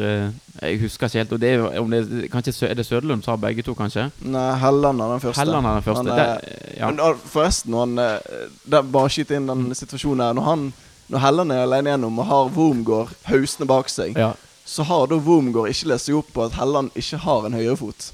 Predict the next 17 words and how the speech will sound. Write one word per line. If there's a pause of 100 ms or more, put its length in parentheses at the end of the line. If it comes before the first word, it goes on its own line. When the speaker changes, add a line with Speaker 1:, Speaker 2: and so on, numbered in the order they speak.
Speaker 1:
Nei. (120)
Speaker 2:
Helland
skal
ha
den
over
på
venstre, (100)
og
Wormgård
suser
forbi (200)
Speaker 1:
Mm.
Speaker 2:
i
taklingsforsøket,
og
er